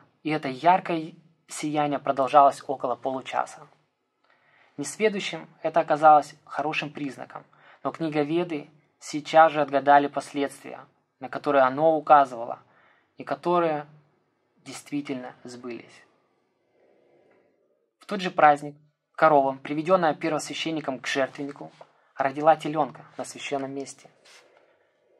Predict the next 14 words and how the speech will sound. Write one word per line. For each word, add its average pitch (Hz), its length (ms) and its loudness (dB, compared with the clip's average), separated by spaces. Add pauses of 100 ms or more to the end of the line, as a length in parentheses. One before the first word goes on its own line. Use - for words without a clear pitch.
(140)
Далее 160 480 2 (240)
восточные - 420 -6
ворота 147 540 4
внутреннего 156 580 0
притвора, 170 580 -2 (460)
сделанные 156 560 0
из 151 260 -10
меди, 143 400 -6 (600)
весившие 175 480 -6
так 190 300 -2
много, 180 240 -2
что - 160 -10
двадцать 185 320 2
человек 170 500 -4